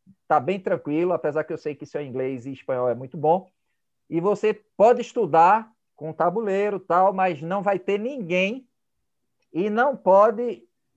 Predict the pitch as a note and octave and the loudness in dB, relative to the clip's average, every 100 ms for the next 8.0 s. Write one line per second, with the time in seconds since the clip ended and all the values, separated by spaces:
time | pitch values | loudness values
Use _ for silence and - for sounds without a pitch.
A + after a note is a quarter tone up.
0 | _ D3 C3 G#3 D#3 D3 G3 G3 G3+ F#3+ | _ -10 2 4 6 2 0 -2 -4 -4
1 | F3+ D3 - E3+ E3+ F3+ G3+ D3+ A2+ F2+ | -6 -10 -6 -6 -6 -4 -4 -4 -10 -12
2 | G2+ A2+ - A#2 G#2 _ F3 G3 D3+ G2+ | -14 -10 -6 -6 -8 _ -6 -2 -2 -4
3 | _ A#2+ A#2+ F3 E3+ D#3+ A#2+ C3 C#3 C3+ | _ -6 -2 -2 0 0 0 0 0 -6
4 | C3+ B2+ B2+ G#2 A#2 C3+ F3+ _ _ _ | -6 -6 -6 -4 -4 -4 -10 _ _ _
5 | _ C#3+ D#3+ D#3+ C#3+ B2+ B2 - F3 F#3 | _ 2 2 2 -2 -4 -4 -2 -2 -2
6 | F3 D3 D3 C#3+ D3 C#3+ B2+ C3 C#3+ D3+ | -6 -4 -4 -6 -8 -8 -4 -2 -2 -2
7 | G3+ B3 - B3+ - - D#3+ E3+ F#3 | -2 -2 -2 -2 -2 -4 -2 0 0